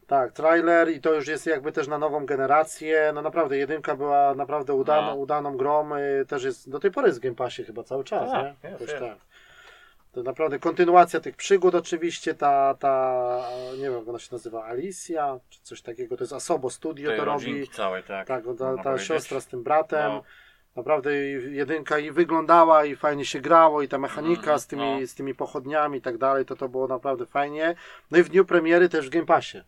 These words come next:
Speaker 2: Tak.
Speaker 1: No to, no to, to jest naprawdę coś, bo ja to bym spokojnie brał to w pudełku, no ale będzie w Game Passie, to okej. Później po raz kolejny znowu Far Cry sześć, no, tym razem, no, na konferencji Microsoftu.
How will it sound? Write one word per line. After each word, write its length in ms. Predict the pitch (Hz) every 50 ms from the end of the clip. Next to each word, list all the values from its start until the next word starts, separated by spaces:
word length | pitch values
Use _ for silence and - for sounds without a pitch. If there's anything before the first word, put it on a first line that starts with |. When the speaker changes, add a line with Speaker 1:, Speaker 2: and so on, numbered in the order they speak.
| _ _ _
Speaker 2:
Tak. 140 | - 87 - 120
Speaker 1:
No 60 | 127
to, 300 | - 131 127 123 127 127 120
no 140 | 117 120
to, 140 | - - 135
to 100 | 123 139
jest 120 | 139 131 135
naprawdę 360 | 139 135 139 139 123 139 135
coś, 440 | - - 151 - 208 208 - - _ _ - - - - - - _ -
bo 60 | 139
ja 100 | 143 143
to 80 | 156 156
bym 120 | 160 160
spokojnie 460 | - - 175 170 - 185 180 170 156
brał 180 | 127 135 135 127
to 100 | - 120
w 60 | -
pudełku, 460 | - 135 120 139 143 147 139 - 170
no 80 | 160 156
ale 120 | 151 143
będzie 180 | 131 135 131 135
w 60 | 127
Game 140 | 135 139 120
Passie, 320 | - 139 135 - - 131
to 100 | - 123
okej. 440 | 117 - - - 143 160 170 175 175 175 - - _ - - _ - - - _ _ _ _
Później 280 | - 175 180 180 196 190
po 120 | - 196
raz 180 | 196 190 180 180
kolejny 400 | - 190 190 190 185 175 156 160
znowu 240 | 135 160 165 151 139
Far 240 | - - 165 160 -
Cry 180 | - 147 139
sześć, 540 | - - 185 196 208 208 196 - - - - -
no, 360 | 139 135 139 135 131 131 123
tym 180 | - 143 135 139
razem, 440 | 143 139 135 135 139 135 131 127 135 135 131
no, 120 | 131 131 123
na 340 | 123 123 127 127 127 123 120
konferencji 600 | - 139 131 117 - 131 131 135 123 - - 127
Microsoftu. 840 | 127 123 - 120 117 - - 165 165 - - - 156 151 151 151 135